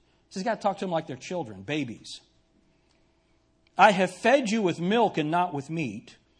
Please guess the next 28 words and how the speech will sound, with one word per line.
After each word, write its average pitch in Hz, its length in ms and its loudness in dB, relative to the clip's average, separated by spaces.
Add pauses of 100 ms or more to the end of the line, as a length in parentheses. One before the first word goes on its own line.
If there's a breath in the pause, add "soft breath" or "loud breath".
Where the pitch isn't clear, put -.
(440)
for 180 120 2
hitherto 214 420 2
you 185 200 0
were 170 80 0
not 185 220 2
able 175 220 0
to 139 120 -8
bear 143 380 -4
it, 101 380 -12 (760)
neither 202 420 -2
yet 165 320 -2
now 175 600 -4 (520)
are 131 100 -4
ye 117 120 -8
able. 107 440 -12 (920)
For 180 120 -2
ye 226 180 2
are 233 60 6
yet 196 280 2
carnal." 226 600 0
So 185 120 -4
how 190 120 4
does 202 120 -2
he 196 100 -6
describe 160 380 -2
them 123 140 -8
as 110 80 -12
carnal? 110 360 -10